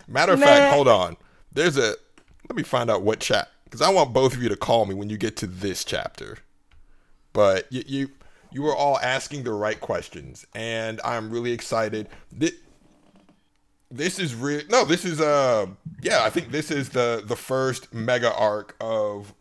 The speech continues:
Speaker 1: One Piece. Like, thi-, this is the setup. We've done the setup. We've built our emotional connections. That was go time. Now we fight.
Speaker 2: Oh, yeah.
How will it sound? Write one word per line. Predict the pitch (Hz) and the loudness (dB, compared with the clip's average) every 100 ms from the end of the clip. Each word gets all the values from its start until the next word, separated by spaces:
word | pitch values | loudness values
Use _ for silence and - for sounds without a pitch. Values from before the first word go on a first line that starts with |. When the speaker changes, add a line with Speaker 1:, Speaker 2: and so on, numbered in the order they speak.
| _ _ | _ _
Speaker 1:
One | 104 117 | -8 -8
Piece. | 101 - - - _ _ | -8 -18 -18 -20 _ _
Like, | 110 107 104 | -6 -4 -2
thi-, | 135 - _ _ _ _ - _ | -4 -4 _ _ _ _ -20 _
this | 101 123 135 | -4 -4 -2
is | 160 | -2
the | 180 | -2
setup. | - 156 127 151 - _ _ _ _ _ | 2 4 4 2 -2 _ _ _ _ _
We've | 110 113 | -8 -2
done | 104 127 | 0 2
the | 143 | 0
setup. | 147 147 131 139 | -2 -2 0 0
We've | 143 110 - | -2 -8 -2
built | 127 131 | -2 2
our | 131 | 2
emotional | 131 131 151 147 | 2 0 0 -4
connections. | 143 131 117 127 123 131 - _ - | -2 -2 -2 -4 -8 -10 -14 _ -4
That | 135 147 | 2 2
was | 139 | 2
go | 104 139 | 0 0
time. | 147 101 65 - _ _ - | 0 -4 -6 -12 _ _ -14
Now | 90 101 | 0 2
we | 131 135 | 2 -2
fight. | - 220 | 4 8
Speaker 2:
Oh, | 269 | 10
yeah. | 240 226 175 | 10 8 6